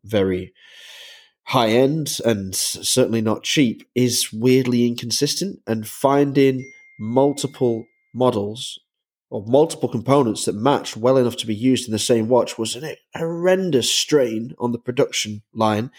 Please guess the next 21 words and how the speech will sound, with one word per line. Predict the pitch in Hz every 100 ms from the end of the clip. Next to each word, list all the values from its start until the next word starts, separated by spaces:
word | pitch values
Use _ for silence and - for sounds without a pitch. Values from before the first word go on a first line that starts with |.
| - _
and | 113 113
caused | 151 156 151
that | 127 107
watch | 117 -
to | 113
be | 117
perennially | - 113 127 139 123 113
delayed | 107 101 104 110 110
and | 101 101
sold | - 110 104
out | 98 101
and | - -
so | 104
on | 98
and | 98
so | - 113
forth. | - 104
So | -
maybe | 123 175 165
they're | 156
concerned | 143 127 - 156 127 113